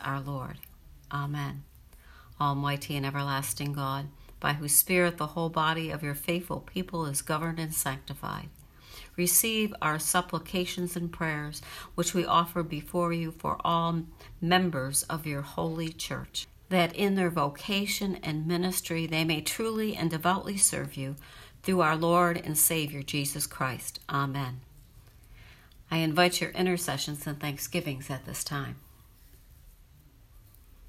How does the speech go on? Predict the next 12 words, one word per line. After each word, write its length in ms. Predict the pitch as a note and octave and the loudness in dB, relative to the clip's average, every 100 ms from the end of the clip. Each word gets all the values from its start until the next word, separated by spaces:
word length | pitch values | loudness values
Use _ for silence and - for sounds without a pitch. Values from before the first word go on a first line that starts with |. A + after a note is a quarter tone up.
| - - - - - | -20 -20 -20 -16 0
Let 140 | F3+ | 2
us 140 | F3+ - | 4 2
continue 520 | F3 E3 G3+ F#3 E3+ | 0 0 0 2 0
with 120 | D3+ | 0
the 80 | D3+ | -4
general 360 | D3 D#3+ D3+ C#3+ | -2 -2 -2 -4
thanksgiving 800 | - D#3 C#3+ - D#3+ D#3 D3+ | -4 -4 -2 -2 -2 -4 -4
on 200 | - D3 | -2 -4
page 340 | C#3 D3+ C#3+ D3 | -4 -6 -6 -6
one 180 | C#3+ C#3+ | -4 -4
oh 80 | |
one. 360 | D3 C#3 C3 | -4 -6 -8